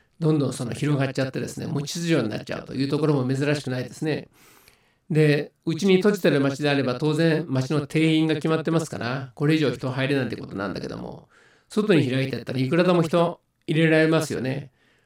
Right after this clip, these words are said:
だから超巨大都市が次々に生まれていったっていうのが、まあ、今までのこう姿ですね。で、内にこもってたのがなんで外に開いたのかっていうと、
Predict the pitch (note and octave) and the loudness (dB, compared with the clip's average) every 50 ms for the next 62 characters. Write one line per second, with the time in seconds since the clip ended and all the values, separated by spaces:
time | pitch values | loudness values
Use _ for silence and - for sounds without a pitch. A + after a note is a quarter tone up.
0 | _ _ - F3 C#3+ D3 C3+ B2 B2 A#2+ - - - - - G#3+ G3 F#3 - D3+ | _ _ -4 -2 0 0 0 0 -2 -4 -8 -12 -2 4 6 6 6 6 4 0
1 | C#3+ C#3 D#3 D#3+ D#3+ D#3+ E3+ D#3+ D#3+ - - - - - - - - - C#3+ F3+ | 2 4 4 4 4 4 2 0 0 -2 -6 -6 -8 -10 -12 -12 -10 -4 -2 0
2 | F#3+ - F#3+ D3+ C3 B2 B2+ B2+ B2+ B2+ B2+ B2+ C3 B2 C3 C3 - _ - C3 | 0 2 2 2 2 2 2 2 0 0 0 0 -2 -4 -6 -10 -10 _ -6 -6
3 | B2+ - - D3+ E3 G#3 A3 G3 E3+ C3+ A2+ G2+ - - - _ _ _ _ _ | -4 -2 -2 2 4 6 6 6 6 4 2 0 -4 -8 -14 _ _ _ _ _
4 | _ - C3+ C3 B2+ B2+ C3 C3 C3 B2+ A#2+ A#2+ A#2 A#2+ - C3 - - C#3 C3+ | _ -4 -2 0 2 2 2 2 2 0 0 -2 -4 -6 -8 -10 -8 -8 -6 -6
5 | C3 - - - - - C3+ C#3 C3 - - - - _ _ _ _ _ _ _ | -6 -8 -10 -12 -10 -6 -4 -4 -4 -4 -6 -10 -18 _ _ _ _ _ _ _
6 | _ _ _ _ _ _ - F3+ D#3+ E3 D#3+ D#3 D3+ D3+ F#3 - _ _ _ _ | _ _ _ _ _ _ -2 0 2 4 4 4 4 2 0 -4 _ _ _ _
7 | - F#3+ F#3 - A#3 A#3+ B3 B3 A#3+ A#3+ A#3+ B3+ B3 - G3+ - E3+ D3+ C#3 C3+ | -4 -2 0 0 0 0 0 2 2 4 4 4 4 4 2 2 4 4 4 4
8 | C#3 F#3 A#3+ B3+ F#3+ D3+ E3+ F3 D#3+ D3 C3 B2 B2 C#3 C#3 C3+ C3+ B2 A#2+ A#2+ | 4 4 4 4 4 4 2 2 2 2 2 2 2 2 2 2 0 -2 -4 -4
9 | - B2 A#2+ - - - B2+ - - D3 - - - F#3 E3 - | -6 -8 -8 -8 -8 -8 -8 -6 -4 -4 -4 -4 -6 -8 -12 -14